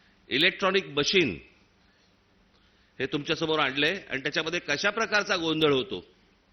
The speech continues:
आणि म्हणून ते सगळं सादर करणार आहेत. मी पहिलं नाव विसरलो, पटेल ना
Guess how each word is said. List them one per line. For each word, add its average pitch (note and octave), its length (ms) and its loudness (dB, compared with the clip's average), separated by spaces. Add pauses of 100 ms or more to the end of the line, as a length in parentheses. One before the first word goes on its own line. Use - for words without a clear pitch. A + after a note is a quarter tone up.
(1600)
आणि B2 120 0
म्हणून D3+ 220 0
ते F3+ 100 -2
सगळं F3 340 -2
सादर E3+ 360 0
करणार F3 340 2
आहेत. D#3 220 4 (2000)
मी C3 80 -6
पहिलं C3+ 360 2
नाव D3+ 160 0
विसरलो, C3+ 320 -2
पटेल C3+ 480 0
ना G#3 120 -2